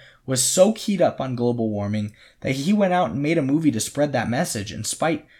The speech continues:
of the absurdly heavy-handed delivery of said message. And he clearly financed this whole thing himself, so good on him. But the results are, oh man."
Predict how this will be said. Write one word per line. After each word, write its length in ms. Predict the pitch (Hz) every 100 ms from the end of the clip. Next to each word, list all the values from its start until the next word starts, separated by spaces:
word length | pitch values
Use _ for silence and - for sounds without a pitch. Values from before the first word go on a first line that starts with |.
| _ -
of 120 | 135
the 120 | 135
absurdly 540 | 110 127 - 190 180 143
heavy-handed 680 | 127 147 143 123 127 127 110
delivery 460 | 104 110 120 104
of 100 | 98
said 200 | - -
message. 500 | - 104 - - - _ _ - - - _
And 340 | 147 160 147 - _ _ _ _
he 160 | - 165
clearly 440 | - 190 262 240
financed 580 | - 147 151 156 113 -
this 140 | 120
whole 140 | 143 143
thing 180 | 131 117
himself, 420 | 101 - 117 110
so 160 | -
good 220 | 120 156 165
on 140 | 147
him. 360 | 156 120 98 -
But 140 | 139
the 60 | 156
results 400 | 151 175 156 -
are, 420 | 165 160 151 151 _ _ _ _ _ _ _ _ -
oh 200 | 151 143
man." 480 | 123 113 - -